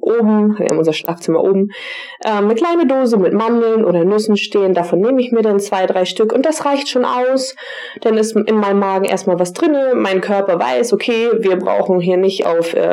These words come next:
Notmodus schalten, weil er kein Essen bekommt, sondern er hat erstmal was, was er verarbeiten kann.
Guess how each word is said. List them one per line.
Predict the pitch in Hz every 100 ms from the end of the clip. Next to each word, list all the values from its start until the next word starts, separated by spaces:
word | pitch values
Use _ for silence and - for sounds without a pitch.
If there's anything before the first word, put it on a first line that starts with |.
| -
Notmodus | 202 294 349 269 277 269 254
schalten, | - 233 220 196
weil | 196
er | 190
kein | 208 180
Essen | 190 202 180
bekommt, | - - 190 196 196 - - - -
sondern | 208 208 170
er | 170 170
hat | -
erstmal | 170 180 156
was, | 160 160
was | 156
er | 151
verarbeiten | - - 147 151 - 151
kann. | - 147 151